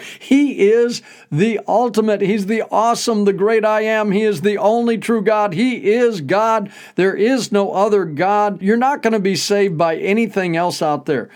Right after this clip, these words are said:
Remember this. All the other gods are in the ground and they are passed away and they are dead. And this is a very important thing, that we have to follow God wh-, wholeheartedly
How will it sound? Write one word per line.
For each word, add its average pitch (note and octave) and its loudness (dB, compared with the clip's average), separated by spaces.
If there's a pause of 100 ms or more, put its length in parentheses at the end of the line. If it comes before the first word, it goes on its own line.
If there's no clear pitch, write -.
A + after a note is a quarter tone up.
(280)
Remember A3+ 0
this. C#3+ -4 (340)
All A#3+ 2
the A#3 2
other G#3+ 2
gods F#3+ 0
are E3 0
in F3 0
the E3 2
ground D#3+ 2
and D3 0
they D3 2
are C#3 0 (220)
passed D#3+ -2
away C#3+ 2
and C3+ -2
they B2+ 0
are A#2 0
dead. G#2+ -2
And D3+ 0
this E3 0
is G3 0
a D#3 -4
very F#3+ 2
important D#3+ -2
thing, E3 -2 (400)
that D#3 -2
we G3+ 2
have A3+ -2
to F#3 0
follow F#3 0
God D3+ 0
wh-, D#3 -4
wholeheartedly D3 0